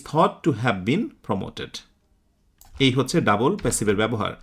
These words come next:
এবং এখানে আরেকটি মজার কথা হলো যে বাংলার ক্ষেত্রে আহ, সাধারণত ছয় কারে ছে থাকবে, কারণ পারফেক্ট মানেই তো কাজটি ঘটে গেছে, তাই না? গ্রেপ্তার হয়েছে, নিহত হয়েছে,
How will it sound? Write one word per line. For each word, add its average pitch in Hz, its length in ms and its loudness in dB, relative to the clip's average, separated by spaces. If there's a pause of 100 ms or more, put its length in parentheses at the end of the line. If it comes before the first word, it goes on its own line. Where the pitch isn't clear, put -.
(400)
এবং 127 140 2
এখানে 156 220 2
আরেকটি 139 220 2
মজার 139 260 4
কথা 165 180 0
হলো 190 240 0
যে 165 140 2
বাংলার 117 420 4
ক্ষেত্রে 143 400 -2 (540)
আহ, 104 180 -2
সাধারণত 170 560 4 (100)
ছয় 135 240 2
কারে 123 180 0
ছে 110 200 -4
থাকবে, 98 280 -6
কারণ 127 220 0
পারফেক্ট 131 480 0
মানেই 151 200 2
তো 131 160 0
কাজটি 117 300 -2
ঘটে 117 260 0
গেছে, 90 320 -6 (120)
তাই 123 100 -4
না? 160 80 0
গ্রেপ্তার 113 400 0
হয়েছে, 127 460 -2
নিহত 95 280 -4
হয়েছে, 131 680 0